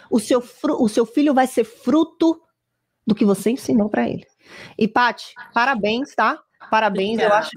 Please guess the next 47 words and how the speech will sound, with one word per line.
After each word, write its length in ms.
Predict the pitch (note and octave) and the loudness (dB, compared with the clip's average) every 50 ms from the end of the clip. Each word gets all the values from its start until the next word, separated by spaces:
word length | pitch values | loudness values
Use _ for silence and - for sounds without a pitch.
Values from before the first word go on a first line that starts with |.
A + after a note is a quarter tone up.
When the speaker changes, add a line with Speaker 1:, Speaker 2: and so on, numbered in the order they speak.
| - - | -14 -8
Speaker 1:
que, 360 | A#3 A3+ A3 G#3+ G#3+ - - - - - - - - | -4 0 2 2 2 2 0 -4 -20 -20 -10 -2 0
é, 300 | F#3 G3 G3 G3 F#3+ - | 2 2 4 2 2 2
a 100 | - G#3 | 0 0
galera 320 | G3 G#3 G#3 G#3+ G#3+ A3 | 0 2 2 2 2 2
tá 100 | G#3+ A3 | -2 -4
aqui 160 | G#3 - A3+ | -4 -4 -6
te 120 | G#3+ - A#3 | -4 -2 -4
aplaudindo, 720 | A3 - A#3+ A3+ G#3 G3 F#3 E3 F3+ G3+ G#3+ A3+ A3+ A#3 | -2 0 2 2 2 2 2 0 0 0 2 2 2 2
dizendo 320 | G#3+ F#3 F#3 F#3+ G3+ G3+ G3+ | 4 4 4 2 2 0 0
que 80 | - | -2
essa 180 | G#3 G3 - G#3+ | -2 -2 -2 -6
foi 440 | - - G3+ G3 G3 F#3+ - - _ _ _ _ - - - - | -2 0 0 2 2 0 -2 -8 _ _ _ _ -20 -20 -12 -2
uma 120 | - G3 G3 | 0 2 2
das 140 | F#3+ F#3+ G3 | 2 0 2
melhores 400 | G3 G3 F#3+ G3+ G#3 G3 F3 F#3+ | 2 2 4 2 2 0 0 0
lives 320 | G3 F#3+ G3+ G3+ G3 - | 0 2 2 0 -2 -4
que 60 | - | -4
ele 140 | G3 G3 F#3+ | -2 -2 0
tá 100 | G3+ F#3+ | -2 -2
assistindo 320 | F#3+ - G3 - - G3+ | -2 -2 -4 -2 0 0
essa 180 | G3 F#3 - G3 | 0 0 0 -2
semana. 540 | - - F3+ F3 E3+ F3 F#3+ G#3 G#3+ G#3+ _ _ - - - _ | 0 0 0 2 2 2 2 0 -2 -4 _ _ -20 -20 -14 _
Então, 220 | - G3 - A3 G#3+ | -2 -2 0 0 0
realmente 400 | G3+ A#3 A#3 G#3+ G#3+ A3 - - | 0 0 0 0 -2 -2 -2 0
foi 100 | A3+ G#3+ | 0 0
poderoso 480 | G#3+ A3+ A3 G#3+ A3 G3+ G3+ G3+ G3 | 2 0 0 2 2 2 2 2 0
o 40 | G#3+ | 0
que 60 | - | -2
você 160 | G#3 G3+ - G#3 | -2 -2 -2 0
falou 200 | - G#3 G3+ G3+ | 2 2 2 2
aqui 180 | G3+ - A#3 | 0 0 2
hoje. 220 | G#3+ F3+ F3+ D4+ C4+ | 2 2 2 0 -4
Speaker 2:
Que 80 | A3+ | -8
bom. 280 | G#3+ F#3+ F3 E3+ E3+ A3 | -8 -8 -6 -4 0 2
Speaker 1:
Um 40 | G#3 | 4
beijo 280 | B3+ C#4+ D#4 C#4 D4+ | 4 2 2 -2 -6
no 100 | D4 C4 _ - | -10 -10 _ -2
seu 100 | D4 D#4 | -2 -2
coração. 480 | D4+ - D4 C4 B3 B3 - - A3+ A3+ | 0 0 0 0 0 -2 -2 -4 -2 0
Speaker 2:
Beijo. 440 | A#3+ G#3+ A3 G#3+ G#3 F#3 F#3+ F3+ - - - - A3 | 0 0 0 0 -2 -4 -8 -10 -10 -12 -8 -6 -6
Speaker 1:
A 60 | A3 | -6
gente 200 | C#4 C4+ - - | -6 -10 -8 -4
se 100 | - B3+ | -2 0
vê 140 | G#3 C4 C4+ | 0 0 0
na 100 | C#4 C4+ | -2 -2
Speaker 2:
Beijo. 140 | - C4+ | -2 0
Speaker 1:
comunidade. 540 | B3+ B3+ B3+ B3 G3+ G#3+ G#3+ A3 A#3+ B3 - | 0 2 2 2 0 2 0 0 0 -2 -6